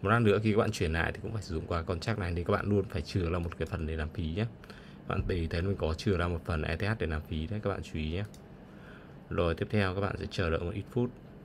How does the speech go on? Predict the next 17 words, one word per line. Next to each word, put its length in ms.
Dev 200
fund. 140
Rồi, 160
anh 80
em 160
thấy 160
là 100
ở 340
diện 180
chúng 160
ta 100
đã 160
có 200
một 160
cái 100
lượng 300
nhé, 100